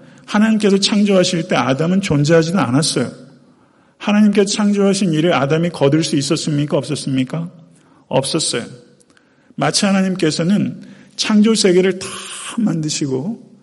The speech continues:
아담에게 "너 집이다. 여기서 살아라. 여기 앉아라." 창조의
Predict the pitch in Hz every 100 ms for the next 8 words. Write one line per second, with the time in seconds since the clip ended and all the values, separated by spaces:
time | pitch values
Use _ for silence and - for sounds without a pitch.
0 | _ _ _ - 143 151 147 135 151 135
1 | 120 - - - _ _ _ _ _ _
2 | _ - 131 143 160 - 143 151 139 110
3 | - _ _ _ _ _ - 165 170 196
4 | 180 - 208 - - - - _ _ _
5 | - 180 220 151 160 196 147 101 - -
6 | - _ _ _ _ _ _ _ _ _
7 | - - 240 247 240 226 151 120 -